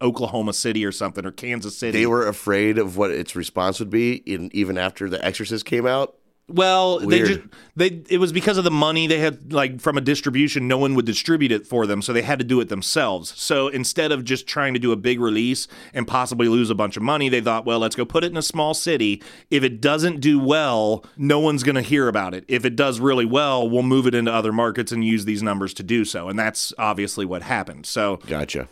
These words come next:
Speaker 1: um, it was, yeah, just released in one single theater. Yeah, I think it was actually Kansas City. Okay, here's the bonus question you have miserably failed, and I am so tickled. Is a pumpkin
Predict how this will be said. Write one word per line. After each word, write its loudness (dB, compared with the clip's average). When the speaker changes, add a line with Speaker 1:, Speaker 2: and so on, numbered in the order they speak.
Speaker 1:
um, -2
it 2
was, 0
yeah, -2
just -8
released 0
in -6
one 0
single 0
theater. 0
Yeah, 2
I -2
think 0
it 2
was 0
actually -2
Kansas -4
City. -8
Okay, 0
here's 2
the 4
bonus 0
question 0
you 4
have 0
miserably 2
failed, 0
and 0
I 2
am -2
so -2
tickled. 0
Is 4
a 4
pumpkin 0